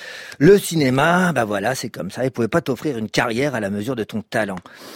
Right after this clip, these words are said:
Le cinoche est ou était peut-être trop blanc à l'époque, fallait savoir où on mettait les pieds et la caméra,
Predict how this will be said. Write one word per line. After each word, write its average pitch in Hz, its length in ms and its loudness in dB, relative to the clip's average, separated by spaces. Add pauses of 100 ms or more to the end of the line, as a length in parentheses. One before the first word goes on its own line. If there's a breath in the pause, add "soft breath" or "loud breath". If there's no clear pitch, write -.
(120)
Le 156 140 8
cinoche 147 680 2
est 156 340 2
ou 117 180 -2
était 147 400 2
peut-être 127 600 0
trop 151 220 0
blanc 117 280 0
à 107 40 0
l'époque, 131 380 -4
fallait 120 220 -4
savoir 107 440 -6
où 107 60 -4
on 110 60 -2
mettait 113 260 -4
les 95 120 -8
pieds - 180 -6
et 113 40 0
la 92 120 -4
caméra, 117 580 2